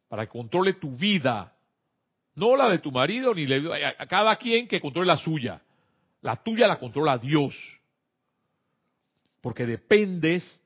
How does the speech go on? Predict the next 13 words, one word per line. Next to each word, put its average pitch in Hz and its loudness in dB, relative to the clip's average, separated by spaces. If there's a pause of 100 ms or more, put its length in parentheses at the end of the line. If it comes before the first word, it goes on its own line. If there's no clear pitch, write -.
de 107 -10
Dios. 135 2 (1080)
Eres 151 2
subordinado 156 0
a 110 -4
la 104 -6
presencia 107 -6 (680)
y 120 -12
no 143 -2
subordinado 127 -4
a 101 -12
más 107 -8
nada. 104 -10